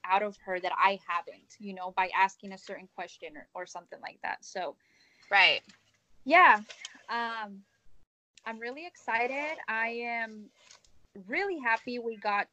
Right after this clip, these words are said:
Speaker 1: to catch up really quick. It's been a busy week. I know you already started work, so I'm glad we're staying consistent for the maybe second or third time, third episode. So yeah, dude, I'm glad we got to talk. I'm got,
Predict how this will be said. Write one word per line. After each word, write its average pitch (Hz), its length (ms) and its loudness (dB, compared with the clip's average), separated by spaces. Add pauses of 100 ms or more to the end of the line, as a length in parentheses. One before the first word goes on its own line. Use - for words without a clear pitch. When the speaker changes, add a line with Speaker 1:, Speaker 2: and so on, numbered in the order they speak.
Speaker 1:
to 208 160 -8
catch 202 360 -6
up 208 220 -4
really 233 220 -8
quick. 240 280 -6
It's 202 160 -16
been 202 160 -12
a 196 60 -8
busy 190 300 -8
week. 196 300 -8
I 202 40 -4
know 190 100 -12
you 196 140 -14
already 190 240 -4
started 180 340 -8
work, 180 300 -4
so 180 580 -4 (880)
I'm 208 140 -2
glad 226 220 8
we're 233 80 -2
staying 214 320 -12
consistent 277 880 -6
for 208 160 -4
the 185 540 -4 (640)
maybe 190 280 -10
second 262 680 -4
or 294 120 0
third 294 280 -2
time, 330 520 -10 (520)
third 311 220 2
episode. 330 600 -8
So 214 420 -4 (1040)
yeah, 226 120 -2 (520)
dude, 254 220 -10
I'm 247 160 -6
glad 269 240 -4
we 302 80 -12
got 302 200 -6
to 277 80 -14
talk. 233 420 -6
I'm 240 140 -16
got, 220 160 -8